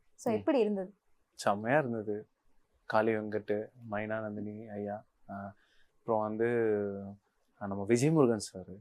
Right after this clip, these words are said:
Speaker 2: ஆ, விஜய் முருகன் சார் ஒரு பெரிய ஆர்ட் டைரக்டர்
Speaker 1: ஆமா.
Speaker 2: அவரு, பெரிய ஆர்ட் டைரக்டர். அவர் சொன்னாலே வந்து அவ்வளோ பேர், அரவான் படம் பண்ணியிருக்காரு. அரவான்
Speaker 1: ம்.
Speaker 2: நீங்க தமிழ் படம்
Speaker 1: ம், ம்.
Speaker 2: கேள்விப்பட்டிருப்பீங்க,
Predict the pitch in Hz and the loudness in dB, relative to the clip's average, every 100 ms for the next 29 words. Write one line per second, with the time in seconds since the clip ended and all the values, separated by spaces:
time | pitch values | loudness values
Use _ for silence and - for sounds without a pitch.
0 | _ _ _ - _ - 95 104 123 113 | _ _ _ -20 _ -10 -6 0 2 0
1 | 101 92 98 104 101 101 _ 117 131 151 | -2 -4 -4 -4 -6 -10 _ 2 6 8
2 | 117 104 98 95 101 92 92 - _ _ | 8 4 -4 -6 -8 -8 -10 -16 _ _
3 | _ - 120 147 123 101 95 - 92 - | _ -4 4 6 8 6 -2 -8 -12 -6
4 | 101 - 113 123 147 160 151 131 123 120 | -6 -2 0 4 10 10 10 6 6 6
5 | 135 139 120 - - _ _ - 135 151 | 6 4 4 -4 -20 _ _ 6 10 12
6 | 165 151 123 110 104 104 104 - 98 101 | 12 10 4 2 0 -6 -8 -6 -2 2
7 | 117 131 123 110 104 110 113 117 110 107 | 4 4 2 0 -2 -2 0 0 -2 -6
8 | 101 107 110 107 107 98 98 | -6 -2 -2 -2 -4 -6 -8